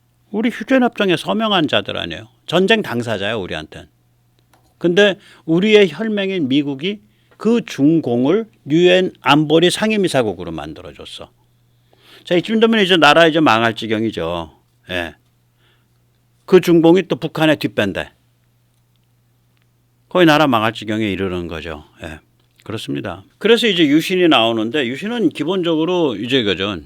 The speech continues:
미국한테는 "야, 너희 그렇게 키신저한테 메시지가 그거야. 우리 한국 그렇게 자꾸 네가 흔들고 뭐 주울래 만나가지고 뭐 넘겨줄 듯 말 듯 하고 말이야. 어? 이러면은 말이야. 우리 그냥 팍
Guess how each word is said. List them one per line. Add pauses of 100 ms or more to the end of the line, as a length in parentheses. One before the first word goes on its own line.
(160)
미국한테는
"야,
너희
그렇게 (320)
키신저한테
메시지가
그거야.
우리
한국
그렇게
자꾸
네가
흔들고
뭐 (520)
주울래
만나가지고
뭐
넘겨줄
듯
말
듯
하고
말이야.
어? (520)
이러면은
말이야.
우리
그냥
팍